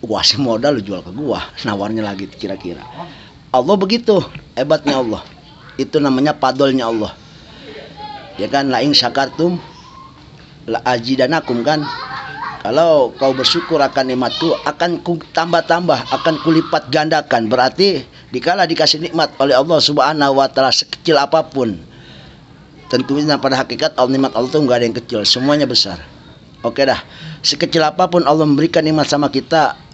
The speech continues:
usahakan obrol sama Allah. Jangan sama selain Allah,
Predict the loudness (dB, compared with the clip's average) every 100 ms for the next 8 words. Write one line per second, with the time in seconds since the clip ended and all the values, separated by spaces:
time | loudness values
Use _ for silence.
0 | -4 0 0 0 -2 0 0 -2 0 0
1 | 2 2 2 0 -2 -2 -4 -8 -14 -20
2 | -20 -20 -20 -20 -20 -20 -20 -20 -8 -4
3 | -2 0 0 0 0 0 0 2 2 0
4 | -6 -20 -20 -20 -20 -20 -20 -20 -20 -20
5 | -4 0 2 2 0